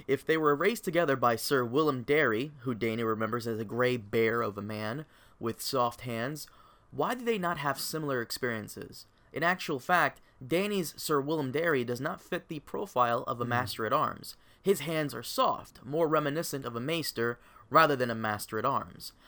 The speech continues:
Speaker 1: How many lies has Dany been told? Is she really the sister of Viserys, born in a storm, as he says?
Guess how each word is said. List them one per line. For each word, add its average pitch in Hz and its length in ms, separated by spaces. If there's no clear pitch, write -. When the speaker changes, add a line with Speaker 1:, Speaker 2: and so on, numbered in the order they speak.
Speaker 1:
How 190 160
many 226 180
lies 135 440
has 123 180
Dany 120 360
been 101 200
told? 127 500
Is 131 100
she 170 220
really 170 400
the 135 160
sister 160 400
of 123 160
Viserys, 156 580
born 123 360
in 131 80
a 120 40
storm, 139 400
as 117 180
he 127 100
says? 170 420